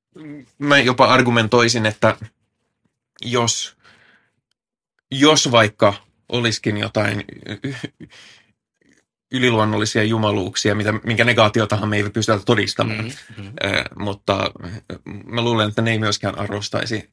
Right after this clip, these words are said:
Speaker 1: sitä, että ai uskoit sitten vähän varmuuden vuoksi.
Speaker 2: Mm.
Speaker 1: Oliko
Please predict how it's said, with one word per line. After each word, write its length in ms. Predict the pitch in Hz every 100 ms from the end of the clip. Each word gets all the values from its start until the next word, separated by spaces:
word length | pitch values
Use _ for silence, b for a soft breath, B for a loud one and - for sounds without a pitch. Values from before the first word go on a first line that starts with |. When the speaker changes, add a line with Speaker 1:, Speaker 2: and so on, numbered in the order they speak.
| -
Speaker 1:
sitä, 260 | - 110 107
että 320 | 113 - 95 - -
ai 120 | 147
uskoit 340 | 170 - 170 -
sitten 300 | 160 156 156
vähän 220 | 175 160
varmuuden 580 | 233 240 180 139 117 110
vuoksi. 500 | 98 - - 101 - _ b b b b b b _ b b _
Speaker 2:
Mm. 340 | 196 139 92 - -
Speaker 1:
Oliko 240 | 151